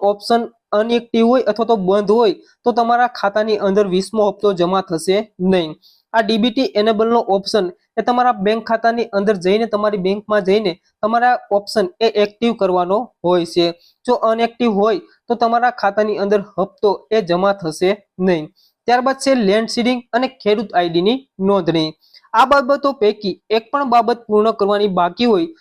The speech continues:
તો તમામ લાભાર્થીઓએ સત્વરે પૂર્ણ કરવી પડશે. જો આમાંની કોઈ પણ વસ્તુ બાકી હશે તો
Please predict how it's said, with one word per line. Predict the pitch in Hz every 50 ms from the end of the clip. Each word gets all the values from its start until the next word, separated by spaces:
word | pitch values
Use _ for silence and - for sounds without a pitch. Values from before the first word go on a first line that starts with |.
| _ _
તો | - 240 -
તમામ | 233 233 247 262 269 262 240
લાભાર્થીઓએ | 214 208 196 214 220 214 240 233 226
સત્વરે | 226 - 190 190 - - 226 226 190 185 190 - _ _ _
પૂર્ણ | - 208 226 240 262 254 254
કરવી | 226 196 190 190 220 254 - _ _ _ _
પડશે. | - 196 180 170 - - 170 165 165 165 - _ _ - - _ -
જો | 247
આમાંની | 247 240 240 247 247 262 254 -
કોઈ | 208 208 214 214
પણ | 254 247 233 226
વસ્તુ | 220 220 - - 247 214
બાકી | 190 175 170 175 - 220 214 196
હશે | 190 - 247 247
તો | - - 165